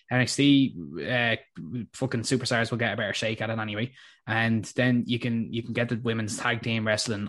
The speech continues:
off of the main shows because they clearly don't want it on the main shows.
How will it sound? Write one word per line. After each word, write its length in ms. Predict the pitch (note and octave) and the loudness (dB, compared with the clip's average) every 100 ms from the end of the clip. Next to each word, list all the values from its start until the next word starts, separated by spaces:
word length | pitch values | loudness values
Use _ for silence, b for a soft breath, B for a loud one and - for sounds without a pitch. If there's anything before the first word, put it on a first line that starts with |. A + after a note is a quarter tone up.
| - | -2
off 260 | G#2+ A2 | -2 0
of 120 | A#2+ - | -2 -4
the 80 | G#2+ | -2
main 260 | A2 C3 | 2 2
shows 440 | C3 D#3 D#3 C3 - | 6 6 6 4 -2
because 340 | B2 A2+ A2+ | -4 -4 -2
they 100 | G#2+ | -2
clearly 320 | A2+ B2 A#2+ | 2 4 4
don't 220 | A2+ G#2 G#2 | 2 -2 -6
want 440 | G2+ G2+ A2 A2 | -4 -2 0 -2
it 20 | |
on 160 | G2+ G2+ | -4 -4
the 60 | |
main 200 | G2 G2 | -6 -6
shows. 380 | F#2+ - - - | -8 -8 -10 -14